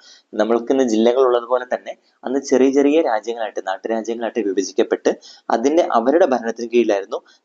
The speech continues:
നമ്മളുടെ ഈ തിരുവിതാംകൂർ, ആ, ഉണ്ടായിരുന്നത്. ആ സമയത്ത് നിരവധി കലാപങ്ങളും, ആ, ഇവിടെ പ്രക്ഷോഭങ്ങളൊക്കെ ഉണ്ടായിരുന്നു. അതൊക്കെ കേരളത്തെ ഒരു തരത്തിൽ അല്ലെങ്കിൽ മറ്റൊരു തരത്തിൽ കീഴ്മേൽ മറിച്ച ഒരു സംഭവമായിരുന്നു. ഒരു തരം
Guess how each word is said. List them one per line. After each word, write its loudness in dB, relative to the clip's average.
നമ്മളുടെ 2
ഈ -2
തിരുവിതാംകൂർ, 2
ആ, 2
ഉണ്ടായിരുന്നത്. -2
ആ 0
സമയത്ത് 0
നിരവധി 4
കലാപങ്ങളും, 0
ആ, 4
ഇവിടെ -6
പ്രക്ഷോഭങ്ങളൊക്കെ 0
ഉണ്ടായിരുന്നു. 0
അതൊക്കെ -2
കേരളത്തെ 2
ഒരു 4
തരത്തിൽ 0
അല്ലെങ്കിൽ 0
മറ്റൊരു -2
തരത്തിൽ 2
കീഴ്മേൽ 4
മറിച്ച -4
ഒരു 2
സംഭവമായിരുന്നു. 0
ഒരു 4
തരം 4